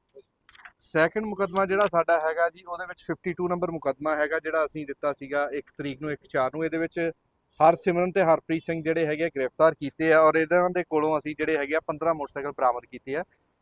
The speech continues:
ਜਿਹਦੇ ਵਿੱਚੋਂ ਅੱਠ ਮੋਟਰਸਾਈਕਲ ਸਪਲੈਂਡਰ ਹੈਗੇ ਨੇ, ਜਿਹੜੇ ਵਿੱਚੋਂ ਦੋ ਮੋਟਰਸਾਈਕਲ ਜਿਹੜਾ Honda Shine ਨੇ, ਇੱਕ ਡੀਲੈਕਸ ਮੋਟਰਸਾਈਕਲ ਹੈਗਾ, ਇੱਕ ਟੀ ਵੀ ਐਸ, ਇੱਕ ਦੋ, ਸੌਰੀ, ਦੋ ਟੀ ਵੀ ਐਸ ਸਕੂ-, ਮੋਟਰਸਾਈਕਲ ਹੈਗੇ ਨੇ, ਇੱਕ ਸੀ ਟੀ ਹੰਡਰਡ ਤੇ ਇੱਕ Platina ਮੋਟਰਸਾਈਕਲ ਹੈਗਾ।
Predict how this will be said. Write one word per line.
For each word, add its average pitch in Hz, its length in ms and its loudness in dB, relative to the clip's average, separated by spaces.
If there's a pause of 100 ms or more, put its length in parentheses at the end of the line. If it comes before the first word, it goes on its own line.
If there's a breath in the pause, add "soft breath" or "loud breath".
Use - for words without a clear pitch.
ਜਿਹਦੇ 180 240 4
ਵਿੱਚੋਂ 190 380 4
ਅੱਠ 165 160 0
ਮੋਟਰਸਾਈਕਲ 185 480 -2
ਸਪਲੈਂਡਰ 147 520 0
ਹੈਗੇ 165 260 2
ਨੇ, 180 160 -4
ਜਿਹੜੇ 170 240 -2
ਵਿੱਚੋਂ 170 260 -6
ਦੋ 151 300 -4
ਮੋਟਰਸਾਈਕਲ 165 460 -2
ਜਿਹੜਾ 160 220 4
Honda 139 300 4
Shine 147 320 -2
ਨੇ, 170 140 -8 (480)
ਇੱਕ 170 400 -2
ਡੀਲੈਕਸ 170 520 2
ਮੋਟਰਸਾਈਕਲ 160 480 0
ਹੈਗਾ, 160 240 2
ਇੱਕ 170 260 -4
ਟੀ 143 140 -4
ਵੀ 160 160 -2
ਐਸ, 160 220 0
ਇੱਕ 151 640 -2
ਦੋ, 143 60 -2
ਸੌਰੀ, 151 340 2
ਦੋ 156 280 4
ਟੀ 151 220 -2
ਵੀ 165 120 0
ਐਸ 180 100 0
ਸਕੂ-, - 360 -8
ਮੋਟਰਸਾਈਕਲ 160 480 -4
ਹੈਗੇ 165 180 -2
ਨੇ, 175 140 -6 (380)
ਇੱਕ 165 160 -6
ਸੀ 151 200 -4
ਟੀ 165 160 -4
ਹੰਡਰਡ 160 240 -2
ਤੇ 165 80 -4
ਇੱਕ 160 240 -4
Platina 139 460 -4
ਮੋਟਰਸਾਈਕਲ 113 400 -16
ਹੈਗਾ। 110 280 -20